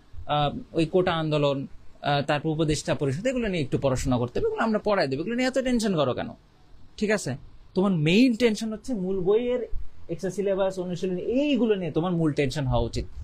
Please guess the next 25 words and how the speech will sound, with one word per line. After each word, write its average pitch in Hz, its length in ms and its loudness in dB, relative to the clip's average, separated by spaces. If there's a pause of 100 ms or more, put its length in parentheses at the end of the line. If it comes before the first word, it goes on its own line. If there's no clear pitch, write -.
(240)
বেশি 185 220 0
বেশি 214 240 0
তুমি 202 180 2
বিগত 175 300 2
বছরের 180 460 0
ইংরেজি 185 320 2
প্রশ্নগুলো 170 460 0
বুঝে 180 220 2
বুঝে 170 200 0
সলভ 147 260 0 (100)
করো, 113 220 0 (440)
তাহলে 190 280 2
দেখবা 170 260 2
তুমি 170 180 0
অনেক 160 280 0
আগায় 143 240 -2
থাকতেছো, - 480 -6 (300)
বুঝতে 165 220 2
পারছো? 196 300 -2 (1040)
যাই 185 180 8
হোক, 226 160 4 (460)
আম, 156 540 6 (640)
তোমাদের 170 440 6
অনেক 175 260 4
অনেক 170 240 2